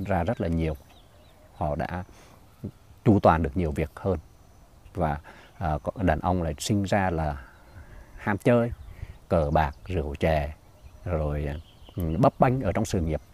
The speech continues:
Nhưng người phụ nữ thì người ta bền, chặt, kỹ và mọi thứ nó êm hơn. Ok, à,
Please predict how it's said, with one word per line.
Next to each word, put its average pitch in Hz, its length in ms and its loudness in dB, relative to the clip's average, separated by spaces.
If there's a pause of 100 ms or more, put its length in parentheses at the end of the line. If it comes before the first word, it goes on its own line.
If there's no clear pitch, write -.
Nhưng 98 140 0
người 85 100 2
phụ 82 160 -2
nữ 76 220 0
thì - 80 -4
người 80 140 -4
ta 90 100 -2
bền, 87 260 2 (880)
chặt, - 120 2 (920)
kỹ 90 300 2 (260)
và 76 500 -2 (320)
mọi 80 220 -4
thứ 80 260 -2
nó 80 160 -4
êm 98 180 0
hơn. 90 180 -2 (1600)
Ok, - 120 2 (540)
à, 87 240 8